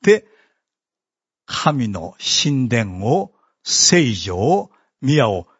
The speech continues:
建設する方であるというんです。建設するときに昔、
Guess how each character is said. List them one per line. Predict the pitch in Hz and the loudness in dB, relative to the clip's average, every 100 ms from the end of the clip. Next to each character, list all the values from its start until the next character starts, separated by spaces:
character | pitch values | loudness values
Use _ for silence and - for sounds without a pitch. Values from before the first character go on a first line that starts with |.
| _ | _
建 | - 147 196 214 | -2 2 2 2
設 | - - 180 - | 0 0 -2 -2
す | 147 160 | -6 -4
る | 143 | -4
方 | 127 131 117 | -2 -4 -2
で | 104 104 _ | -4 -6 _
あ | - | -2
る | 104 | -2
と | 92 - | -4 -8
い | 127 _ 104 | -8 _ -10
う | 92 | -8
ん | |
で | - | -10
す。 | - _ _ _ _ _ _ _ _ _ _ _ _ _ _ _ _ _ _ _ _ _ _ _ | -16 _ _ _ _ _ _ _ _ _ _ _ _ _ _ _ _ _ _ _ _ _ _ _
建 | - 175 | 0 2
設 | 185 180 | 4 2
す | - | 2
る | 165 | -2
と | 160 | -2
き | 135 | -2
に | |
昔、 | 151 147 170 156 175 151 | -2 0 0 2 -2 -4